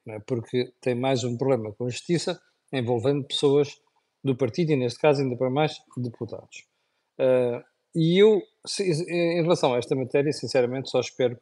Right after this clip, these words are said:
que o Ministério Público tenha motivos suficientes para avançar, avançar com o processo e não caia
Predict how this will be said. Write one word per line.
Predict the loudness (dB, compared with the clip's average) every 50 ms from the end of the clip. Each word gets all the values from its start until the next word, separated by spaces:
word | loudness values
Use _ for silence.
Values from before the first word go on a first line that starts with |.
| -8
que | -4 -4 -4 -4 -4 -10 _ _ _ -20 -20 -20 _ _ _
o | -4 -2
Ministério | 0 0 2 4 4 4 2 0
Público | -2 -4 -4 -2
tenha | -4 -4 -4 -2 -4 -4 -6 -8 -8 _
motivos | -6 -6 -2 -2 -2 -4 -4 -6
suficientes | -6 -6 -6 -4 -4 -6 -6 -6 -6 -4
para | -4 -4
avançar, | -4 -4 -8 -6 -6 -6 -8 -8 _
avançar | -6 -4 -4 -2 -2 -2 -4 -4
com | -6 -10
o | -12
processo | -12 -4 0 0 0 0 -2 -10 -20 _ _ _ _ _ _ _ _
e | -4 0
não | 2 2 2 2
caia | 4 6 6 8 8 6 6 4 2 0